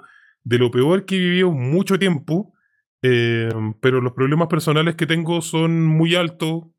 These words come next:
eh, que no tienen nada que ver con, con este proyecto. Eh, me afectan, no me dejan pensar bien, eh, y la verdad es que yo creo que en este tiempo es momento de pensar en uno, y así como también en algún momento dijo Girón en este capítulo,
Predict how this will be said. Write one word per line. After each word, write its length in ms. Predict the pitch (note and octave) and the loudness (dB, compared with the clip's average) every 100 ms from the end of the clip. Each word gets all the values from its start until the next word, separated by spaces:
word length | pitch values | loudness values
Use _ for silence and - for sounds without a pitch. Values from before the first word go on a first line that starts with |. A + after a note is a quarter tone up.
| _ | _
eh, 480 | - B2+ B2+ B2 B2 | -2 0 2 0 0
que 80 | C#3+ | -2
no 80 | C3+ | 0
tienen 260 | D#3+ D#3+ D3+ | 0 0 0
nada 220 | D#3 E3 | 0 -2
que 100 | D#3+ | -4
ver 200 | D#3+ D#3+ | -6 -4
con, 300 | E3+ E3 D#3+ | -2 0 -2
con 200 | D#3+ D#3 | -2 -4
este 400 | D#3 D#3+ D#3 D3+ | -2 -2 -2 -4
proyecto. 640 | C#3+ D3+ E3+ E3 D3+ F3 _ _ - - _ _ - | -4 -2 -2 -2 -4 -4 _ _ -20 -20 _ _ -2
Eh, 540 | C3 B2+ B2+ B2 A#2+ | 0 0 0 2 2
me 140 | A#2+ B2+ | 2 -2
afectan, 760 | - F#3+ - - E3 E3 D#3+ | 0 -4 -4 -2 0 2 0
no 80 | D3+ | 0
me 100 | C#3+ | 0
dejan 320 | D3 D3 C#3 | -2 -2 -4
pensar 340 | C3+ B2+ C#3 C3 | -4 -2 -2 0
bien, 580 | D#3+ F3+ E3+ D#3+ D#3+ - _ _ _ _ _ | 0 0 0 -2 -6 -12 _ _ _ _ _
eh, 500 | B2 B2 B2 A#2+ B2+ | -4 0 0 0 0
y 100 | D#3 | 0
la 120 | C#3+ C#3 | 2 0
verdad 220 | C#3 D#3+ | -2 -4
es 60 | |
que 140 | E3+ D#3+ | -2 0
yo 460 | E3 E3+ E3+ E3 D#3+ | 2 2 2 0 0
creo 240 | D#3+ E3+ | -2 0
que 80 | D#3+ | 0
en 120 | D#3+ | -2
este 300 | D#3+ - E3 | -4 -2 -2
tiempo 580 | D#3 F3+ F#3 - F#3 F#3 | 0 -2 -2 0 0 0
es 180 | D#3+ D#3+ | -4 -2
momento 480 | D3+ D3 D#3+ D#3+ D#3 | 0 0 0 0 0
de 80 | |
pensar 380 | D3+ C#3 - D3 | 0 -2 0 0
en 100 | C3 | 2
uno, 280 | D3 F#3 G3+ A3+ | 2 2 0 0
y 140 | D3 | -2
así 160 | C#3 D#3 | -2 -2
como 240 | D#3+ D#3 | 0 2
también 400 | D3 C#3 D3 E3 | 0 0 0 0
en 80 | E3 | 0
algún 260 | D#3 D#3 D#3+ | -2 0 0
momento 360 | D#3 D#3+ D#3+ | 0 -2 0
dijo 220 | D#3+ E3 | 0 0
Girón 420 | D#3+ D#3 D#3 E3 D3 | -2 0 2 2 2
en 120 | D3 | 0
este 200 | D#3+ D3+ | 0 0
capítulo, 560 | C#3+ D#3 D#3+ D#3 G3 | 0 0 0 0 -2